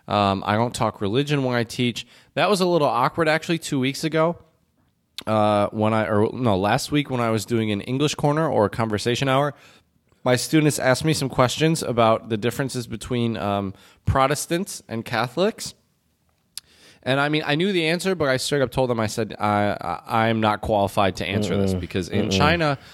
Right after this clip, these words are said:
Speaker 1: I believe the only people that are allowed to talk about religion and teach about religion are religious experts,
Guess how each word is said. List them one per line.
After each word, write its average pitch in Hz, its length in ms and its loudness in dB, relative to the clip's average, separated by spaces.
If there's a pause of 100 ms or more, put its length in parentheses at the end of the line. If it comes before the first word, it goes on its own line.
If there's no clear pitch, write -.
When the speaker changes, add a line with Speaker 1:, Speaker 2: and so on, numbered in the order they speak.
(220)
Speaker 1:
I 110 80 0
believe 135 260 0
the 151 120 2
only 170 200 0
people 165 280 0
that 143 120 2
are 123 160 2
allowed 120 340 2
to 120 340 0 (360)
talk 156 220 0
about 151 200 0
religion 131 380 0
and 107 100 -2
teach 208 260 0
about 131 180 2
religion 113 400 0
are 101 260 0
religious 104 600 0
experts, - 640 -4